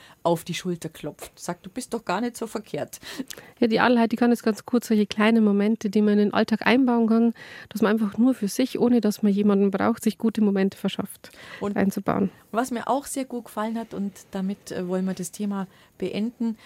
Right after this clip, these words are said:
Speaker 1: das ist, dass man sich selber so Ra-, Weihnachtsrituale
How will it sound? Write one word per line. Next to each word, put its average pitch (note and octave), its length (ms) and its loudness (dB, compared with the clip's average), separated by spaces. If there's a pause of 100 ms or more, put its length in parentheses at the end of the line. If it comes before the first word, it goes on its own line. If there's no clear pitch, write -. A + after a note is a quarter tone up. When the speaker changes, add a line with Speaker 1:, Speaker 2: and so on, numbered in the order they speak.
(220)
Speaker 1:
das G#3+ 180 -6
ist, - 240 -8
dass G#3 160 -6
man G3 80 -2
sich F#3+ 200 -10
selber G#3 320 -4
so F#3 280 -6 (640)
Ra-, - 120 -4
Weihnachtsrituale G#3 1040 -6